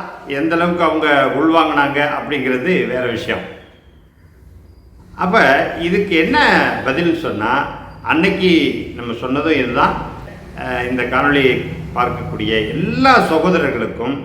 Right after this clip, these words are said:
நம்ம சொல்லிக்கொள்ள விரும்புறது என்னன்னு சொன்னா, முஸ்லிம் அல்லாதவர்களை பற்றி எங்களுடைய, அதாவது முஸ்லிம்களுடைய கருத்து என்னன்னு சொன்னா, நீங்கள் எல்லோரும் எங்களுடைய சகோதரர்கள். இதுதான் நம்மளுடைய கருத்து. சகோதரர்கள்.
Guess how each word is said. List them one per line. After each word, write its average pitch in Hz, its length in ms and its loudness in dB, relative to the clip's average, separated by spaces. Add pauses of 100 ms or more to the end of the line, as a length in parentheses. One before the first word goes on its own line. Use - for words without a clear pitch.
(520)
நம்ம 127 300 2
சொல்லிக்கொள்ள 160 400 2
விரும்புறது 127 400 0
என்னன்னு 113 300 -2
சொன்னா, 101 520 -4 (1040)
முஸ்லிம் 220 360 0
அல்லாதவர்களை 190 720 2
பற்றி 123 580 -2 (460)
எங்களுடைய, 123 680 2
அதாவது 117 600 -2 (240)
முஸ்லிம்களுடைய 120 760 -2 (440)
கருத்து 120 400 -4
என்னன்னு 101 300 -6
சொன்னா, 92 360 -6 (580)
நீங்கள் 127 380 2
எல்லோரும் 175 600 2
எங்களுடைய 202 480 0
சகோதரர்கள். - 1300 0
இதுதான் 113 440 -2
நம்மளுடைய 98 340 -6
கருத்து. - 300 -14 (380)
சகோதரர்கள். 110 640 -6